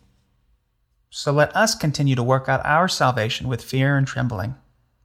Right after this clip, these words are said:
for his glory and our good. So God, help us not to go halfway with you.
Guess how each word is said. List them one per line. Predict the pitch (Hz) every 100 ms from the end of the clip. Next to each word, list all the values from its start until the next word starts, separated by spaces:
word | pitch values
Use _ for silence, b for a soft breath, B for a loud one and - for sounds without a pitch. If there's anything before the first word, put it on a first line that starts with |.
| _ _ _ _ _ _ _ _ _
for | - 131
his | 160 165
glory | - 147 147 139
and | 131 120 -
our | 120 120 120 -
good. | - 113 - - _ _ - _ _ _ _ _ _ _ _ _ _ _ _ _ _ _ _ _
So | - -
God, | - 170
help | 180 180
us | 170
not | 170 -
to | 156
go | 151
halfway | 127 151 151 151 135
with | 127 120
you. | 117